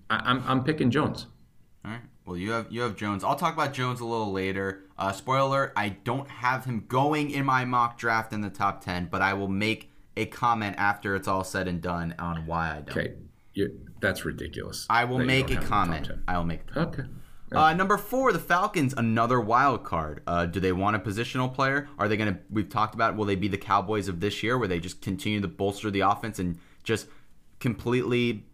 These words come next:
Speaker 2: not even touch their defense that was terrible and horrific last year and even worse than the, our Cowboys?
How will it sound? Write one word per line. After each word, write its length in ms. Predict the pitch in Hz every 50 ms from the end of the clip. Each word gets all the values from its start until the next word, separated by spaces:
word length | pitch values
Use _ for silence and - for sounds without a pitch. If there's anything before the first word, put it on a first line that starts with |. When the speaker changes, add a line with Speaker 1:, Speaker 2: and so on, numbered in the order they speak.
| - - -
Speaker 2:
not 320 | 120 120 117 110 113 117
even 160 | 117 113 113
touch 280 | 104 - 120 110 - -
their 100 | 117 107
defense 420 | 92 104 110 107 - 120 117 113
that 160 | - 104 98
was 160 | 98 98 95 98 - -
terrible 480 | - - - 104 107 110 104 113 113 110
and 100 | 98 95
horrific 400 | 95 90 98 - - 139 131 123
last 260 | 127 131 127 131 -
year 100 | 131 127
and 120 | 110 101
even 220 | 101 95 98 92 92
worse 220 | 98 104 110 -
than 320 | - 131 131 131 131 131
the, 100 | - -
our 200 | - 131 135 131
Cowboys? 540 | 131 143 135 147 147 165 185 190 190 185 -